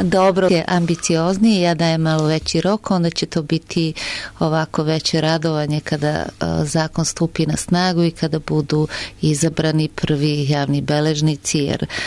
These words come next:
tradicija javnog beležništva je postojala na našim prostorima, ona je neopravdano prekinuta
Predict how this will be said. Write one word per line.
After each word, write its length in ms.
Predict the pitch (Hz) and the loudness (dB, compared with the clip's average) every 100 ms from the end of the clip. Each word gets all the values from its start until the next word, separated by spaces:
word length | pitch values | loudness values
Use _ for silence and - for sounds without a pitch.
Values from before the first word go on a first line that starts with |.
| - - | -8 -8
tradicija 560 | - 170 165 160 175 160 | 0 2 2 2 2 4
javnog 300 | 156 151 139 | 4 2 0
beležništva 640 | 160 151 147 156 - - | 2 2 2 0 0 -2
je 60 | 139 | -2
postojala 640 | - 160 151 - 147 143 | 0 0 0 -2 -2 0
na 120 | 147 | 0
našim 360 | 151 151 - 143 | 0 0 -2 -4
prostorima, 840 | - 170 170 - 185 170 160 156 | 0 0 0 0 0 2 2 2
ona 200 | 147 147 | 0 -2
je 100 | 165 | 0
neopravdano 760 | 160 156 160 - 170 160 165 165 | 0 0 0 0 0 2 2 0
prekinuta 880 | - 165 170 - 175 175 165 185 170 | -2 -2 0 0 0 0 0 0 0